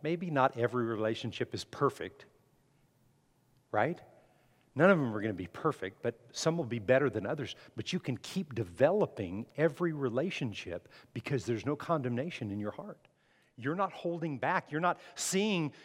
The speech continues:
yourself the way you see yourself. You're beginning to see yourself the way He saw you when He said, "I choose you." Now you have no intimidation.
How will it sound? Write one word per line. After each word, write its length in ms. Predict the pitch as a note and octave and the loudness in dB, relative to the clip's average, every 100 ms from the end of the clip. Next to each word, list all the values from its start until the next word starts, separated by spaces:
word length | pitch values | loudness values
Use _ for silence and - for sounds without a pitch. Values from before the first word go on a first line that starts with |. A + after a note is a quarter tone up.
| - | -6
yourself 840 | C3+ A#3+ - F#3+ B2 C#3+ F3+ - - - _ _ _ _ _ _ _ _ _ _ _ _ _ | 6 6 8 8 8 8 4 -4 -14 -20 _ _ _ _ _ _ _ _ _ _ _ _ _
the 80 | - | -2
way 140 | D3 D#3 | 2 2
you 280 | C#3 C#4+ | 10 12
see 180 | D4 G3+ | 12 8
yourself. 440 | E3 C#3+ - D#3+ D#3 | 0 2 6 6 6
You're 120 | F#3 | 2
beginning 400 | G3+ G#3 G3 D#3+ | 4 6 4 2
to 60 | |
see 180 | D3 G#3+ | 0 2
yourself 540 | G3 F3 - F#3 E3 - - - | 4 4 10 10 10 4 -16 -8
the 100 | B2+ | -2
way 320 | C#3 F3 E3+ - - - - - _ | 6 8 8 6 -6 -20 -20 -20 _
He 320 | - - E4+ F4 | -2 12 12 12
saw 340 | - G#3 F3 | 12 12 12
you 240 | D#3+ D#3+ | 10 4
when 180 | E3+ E3+ | 4 4
He 200 | B2+ G#3 | 4 4
said, 560 | - F#3+ F3+ D#3+ D3+ A#2 - - - | 4 8 10 10 8 2 -14 -12 -4
"I 100 | D3 | -2
choose 340 | - E3 A#2+ | -2 -6 -6
you." 180 | A#2+ G2 _ _ _ _ _ _ _ _ _ _ _ _ _ _ _ _ _ _ _ - | -10 -12 _ _ _ _ _ _ _ _ _ _ _ _ _ _ _ _ _ _ _ 2
Now 100 | D3 | 2
you 140 | D3 | 4
have 120 | C3+ | 2
no 140 | B2+ C3 | 2 -2
intimidation. 520 | B2+ B2+ B2 C#3+ | -2 -4 -4 -6